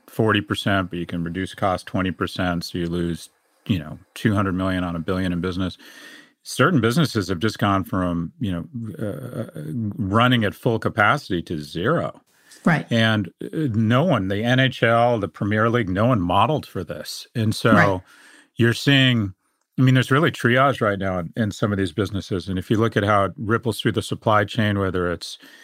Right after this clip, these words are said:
Speaker 1: uh, StubHub or Live Nation or
Speaker 2: Mm-hmm.
Speaker 1: the vendors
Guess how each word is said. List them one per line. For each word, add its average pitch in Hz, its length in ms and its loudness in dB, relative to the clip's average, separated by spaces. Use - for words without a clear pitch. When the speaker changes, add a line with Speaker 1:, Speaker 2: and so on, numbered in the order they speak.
Speaker 1:
uh, 87 200 -4
StubHub 107 1000 2
or 92 260 -4
Live 107 360 2
Nation 101 800 -2
or 101 300 0
Speaker 2:
Mm-hmm. 92 260 6
Speaker 1:
the 95 80 2
vendors 104 760 0